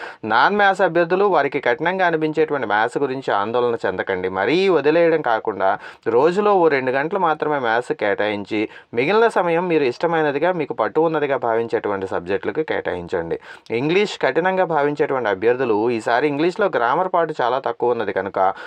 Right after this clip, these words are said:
ఆర్టికల్స్, ప్రపోజిషన్స్, పోయెట్స్, రైటింగ్ డిస్కోర్సెస్ వంటి తేలికైనటువంటి చాప్టర్లపై దృష్టి పెట్టండి.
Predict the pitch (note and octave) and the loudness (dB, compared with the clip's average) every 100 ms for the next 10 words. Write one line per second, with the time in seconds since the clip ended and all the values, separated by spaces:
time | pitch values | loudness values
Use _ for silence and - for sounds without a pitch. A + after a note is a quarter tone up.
0 | - G#2+ C#3 F#3 G#3 G#3 G3+ D#3 E3 F3 | 0 2 4 2 0 0 0 -2 0 0
1 | D#3+ D#3 E3+ E3 D#3 A#2+ B2 C#3+ D3 D#3+ | 0 0 -4 -4 -2 2 4 2 0 2
2 | D#3 C3 A2+ B2 F#3+ E3+ D3+ D#3 D3+ D#3 | 4 4 2 0 0 -2 0 0 0 0
3 | D3 C#3+ C3 C3 B2 D#3 F3+ F#3+ E3+ D3 | -2 -2 -4 -2 2 2 2 0 0 -2
4 | D3 C3 B2 A#2 A2+ G#2+ A2 - G2 - | -4 -2 -2 -2 -2 -2 -2 -2 -4 -6
5 | F#2 F#2 F#2 F2+ | -10 -8 -6 -6